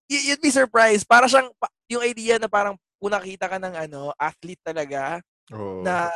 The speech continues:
Speaker 1: ng basketball, college athlete ka ng basketball, tapos nakita mo si, ano, si, bakit si
Speaker 2: M J.
Speaker 1: Dennis Rodman? Si M J, <laughs> si T-,
Speaker 2: Oo.
Speaker 1: kasi, net-,
Speaker 2: Kasi
Speaker 1: kasi
Speaker 2: pag si Dennis,
Speaker 1: Michael
Speaker 2: inuman
Speaker 1: Jordan.
Speaker 2: pa kayo afterwards eh. Kay Michael Jordan,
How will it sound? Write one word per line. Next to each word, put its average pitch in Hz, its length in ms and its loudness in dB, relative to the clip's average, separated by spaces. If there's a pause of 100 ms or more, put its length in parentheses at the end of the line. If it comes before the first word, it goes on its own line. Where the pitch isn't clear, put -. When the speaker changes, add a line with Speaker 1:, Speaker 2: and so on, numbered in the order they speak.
(380)
Speaker 1:
ng 160 140 -16 (140)
basketball, 151 640 -4 (840)
college 220 320 2
athlete 202 320 -6
ka 196 80 -4
ng 185 120 -4
basketball, 175 380 -4
tapos - 180 -18
nakita 170 300 -6
mo 160 80 -8
si, 156 240 -8
ano, 135 380 -10 (180)
si, - 160 -20 (380)
bakit 190 180 -10
si 208 60 -14
Speaker 2:
M - 40 -20
J. - 40 -10
Speaker 1:
Dennis 156 240 -12
Rodman? 143 300 -16 (640)
Si 208 140 -8
M 208 200 6
J, 175 100 -4 (140)
<laughs> 175 120 2
si 220 80 -2
T-, - 200 -4
Speaker 2:
Oo. - 320 -16
Speaker 1:
kasi, 185 160 -10 (120)
net-, 160 200 -8 (520)
Speaker 2:
Kasi 120 160 -12
Speaker 1:
kasi 214 240 2
Speaker 2:
pag 208 160 -2
si 120 80 -8
Dennis, 127 320 -4
Speaker 1:
Michael 190 320 -6
Speaker 2:
inuman 123 480 -4
Speaker 1:
Jordan. - 40 -16
Speaker 2:
pa 117 120 -8
kayo 123 160 -4
afterwards 110 560 -6
eh. 101 80 -6
Kay 110 240 -4
Michael 110 320 -4
Jordan, 104 560 -6